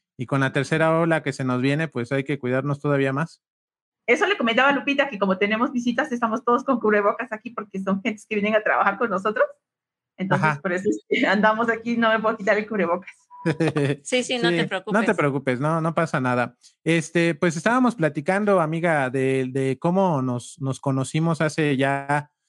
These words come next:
Speaker 3: Muchos
Speaker 1: este,
Speaker 3: ayeres.
Speaker 1: muchos ayeres
Speaker 3: <laughs>
Speaker 1: de,
Speaker 2: ¿Cuántos?
Speaker 1: este,
Speaker 2: Ah.
Speaker 1: la, sí, le, le comentaba ya a Lupita que me acuerdo mucho de esa esterilización que estabas organizando, bueno, que estabas coordinando, no sé si te acuerdas.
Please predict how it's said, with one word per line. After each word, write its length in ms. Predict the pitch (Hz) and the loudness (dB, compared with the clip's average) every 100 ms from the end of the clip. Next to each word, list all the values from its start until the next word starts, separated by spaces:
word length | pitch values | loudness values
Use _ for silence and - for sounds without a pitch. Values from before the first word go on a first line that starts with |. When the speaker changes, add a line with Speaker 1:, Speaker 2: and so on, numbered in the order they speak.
| _ - | _ -2
Speaker 3:
Muchos 240 | 226 240 | 0 0
Speaker 1:
este, 120 | 247 202 | -2 0
Speaker 3:
ayeres. 300 | 180 123 190 | 0 0 0
Speaker 1:
muchos 360 | 190 - 180 | 0 0 0
ayeres 500 | 147 135 151 165 233 | 0 2 2 2 2
Speaker 3:
<laughs> 360 | 294 285 269 - | 0 -2 -8 -6
Speaker 1:
de, 360 | 240 135 131 | -2 0 0
Speaker 2:
¿Cuántos? 300 | 123 - 131 | 0 2 2
Speaker 1:
este, 140 | 185 180 | 2 2
Speaker 2:
Ah. 200 | 180 170 - 320 285 | 2 2 -2 -4 -2
Speaker 1:
la, 200 | 135 - - _ _ _ _ _ - | -4 -4 -12 _ _ _ _ _ -12
sí, 360 | - 175 196 | -2 2 4
le, 180 | 196 160 | 4 2
le 180 | 151 147 | 0 0
comentaba 400 | 156 156 151 180 | 0 0 2 2
ya 80 | 180 | 2
a 40 | |
Lupita 340 | 185 180 175 185 | 2 0 -2 0
que 80 | |
me 80 | 143 | -2
acuerdo 260 | 127 160 165 | 0 0 0
mucho 320 | 165 160 170 | -2 0 0
de 100 | 151 | 0
esa 400 | 151 165 151 123 | 0 2 2 2
esterilización 720 | 117 - 120 120 110 120 147 | -2 -4 -2 -2 -4 -6 -4
que 80 | 143 | -4
estabas 320 | 160 143 135 | 0 0 2
organizando, 640 | 151 120 113 110 - 127 135 | 0 -2 -4 -6 -4 -2 0
bueno, 200 | 180 185 | 0 0
que 80 | |
estabas 280 | 156 165 190 | 0 2 2
coordinando, 680 | - 135 123 123 143 214 165 | 0 -2 0 -2 0 2 2
no 140 | 143 160 | 0 -2
sé 100 | 170 | -6
si 80 | |
te 80 | 165 | -2
acuerdas. 460 | 151 143 135 - | -2 0 -2 -6